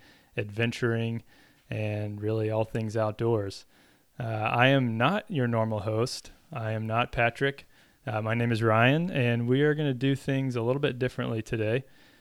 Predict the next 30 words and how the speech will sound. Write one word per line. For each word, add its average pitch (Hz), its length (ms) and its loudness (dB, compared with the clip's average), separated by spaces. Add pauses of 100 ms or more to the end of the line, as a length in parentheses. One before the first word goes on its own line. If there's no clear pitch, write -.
(220)
Um, 113 280 -4
I'm 135 260 0
actually 131 680 0
gon-, 135 260 -4
going 135 240 2
to 135 180 -2
interview 135 480 -2
Patrick. 110 600 -8 (640)
Uh, 120 220 -4
so 127 180 -4
this 127 260 -2
is 120 600 -4 (560)
an 123 100 -4
idea 113 500 0
that 110 160 -2
we 113 140 0
kinda 107 220 -4
had 110 420 -2 (240)
percolating, 120 800 0 (580)
uh, 107 240 -4
for 107 160 -6
some 135 240 -2
time, 127 460 -4 (100)
I 143 80 -4
guess. 151 500 -8 (260)
Uh, 104 300 -8
we 104 80 -10
kinda 107 240 -8
talked 110 300 -8
about 107 420 -6